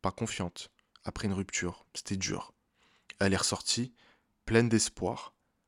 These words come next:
avec tous les outils et avec des rencontres. Des rencontres qu'elle ne faisait pas depuis des années. Pourquoi ? Parce qu'elle s'est dit à un moment donné qu'elle le mérite. Elle s'est dit que c'était possible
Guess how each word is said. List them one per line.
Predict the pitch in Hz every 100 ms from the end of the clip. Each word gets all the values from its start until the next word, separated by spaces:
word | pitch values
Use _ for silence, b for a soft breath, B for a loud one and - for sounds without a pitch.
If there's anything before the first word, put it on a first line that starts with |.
| _ _ -
avec | 95 87 -
tous | 147
les | 107
outils | 98 - - 165 _ -
et | 104
avec | 110 117
des | 104
rencontres. | 95 - 92 - - - _ _ _ _ _ _ -
Des | 98
rencontres | 95 98 127
qu'elle | - 98
ne | 92
faisait | 90 98
pas | 127
depuis | 107 -
des | 92 90
années. | 110 98 - _ _ _ _ _ _ _ _ _ _ _ _ _ -
Pourquoi ? | 101 101 73 - _ _ _ _ -
Parce | -
qu'elle | - -
s'est | 101
dit | 95
à | 120
un |
moment | 98 90
donné | 87 90 120 _ _ -
qu'elle | 113 104
le |
mérite. | 101 87 90 - - _ _ _ _ _ _ _ _ _ -
Elle | 98
s'est | -
dit | 95 110 -
que | 98 85 - -
c'était | - 110
possible | - 98 - 120 110